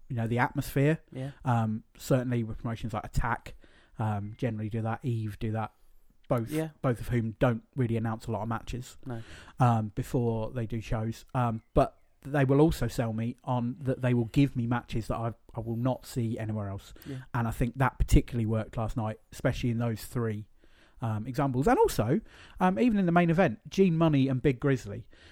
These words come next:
Speaker 1: they're not characters who will cross paths too many
Speaker 2: No.
Speaker 1: places because they work in very different circles.
Speaker 2: Yeah.
Speaker 1: Um, so again, even your main event, which has been built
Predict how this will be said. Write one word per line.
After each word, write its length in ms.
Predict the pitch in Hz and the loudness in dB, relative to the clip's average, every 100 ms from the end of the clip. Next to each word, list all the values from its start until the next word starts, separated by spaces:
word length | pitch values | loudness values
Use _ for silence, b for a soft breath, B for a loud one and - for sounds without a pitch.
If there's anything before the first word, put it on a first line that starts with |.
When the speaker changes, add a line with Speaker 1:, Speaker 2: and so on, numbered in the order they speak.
| b | b
Speaker 1:
they're 160 | - 143 | 4 6
not 320 | 139 160 147 - _ _ _ _ - - | 10 8 8 2 _ _ _ _ -20 -2
characters 720 | - 170 143 - 135 113 113 - | 4 6 4 2 0 0 -6 -8
who 160 | - 135 | 2 4
will 160 | 120 123 | 4 2
cross 320 | - 135 - | 2 2 2
paths 640 | - 127 120 117 - - - _ - _ | 2 2 2 -2 -8 -14 -18 _ -20 _
too 160 | - 160 | 2 4
many 140 | 139 | 6
Speaker 2:
No. 60 | 160 | 4
Speaker 1:
places 480 | 139 123 - - - b - | 2 0 -4 -14 -14 b -4
because 160 | 131 | 2
they 100 | 127 | 4
work 360 | 127 139 135 - | 8 10 10 6
in 100 | 123 | 0
very 320 | 143 135 120 | 4 4 4
different 320 | 123 - 110 | 0 -4 -10
circles. 600 | - 117 110 - - - | -4 -4 -4 -10 -18 -14
Speaker 2:
Yeah. 160 | 131 120 113 B B | -10 -10 -12 B B
Speaker 1:
Um, 380 | 131 117 110 107 - _ _ _ | 0 2 0 -6 -12 _ _ _
so 200 | - 151 | 4 6
again, 260 | 139 180 | 8 6
even 240 | 143 170 151 | 6 4 4
your 80 | 143 | 6
main 220 | 151 139 | 6 6
event, 260 | 135 135 | 6 4
which 120 | 85 - | 2 -2
has 100 | 117 | 2
been 160 | 135 | 2
built 320 | - 202 107 | 8 8 8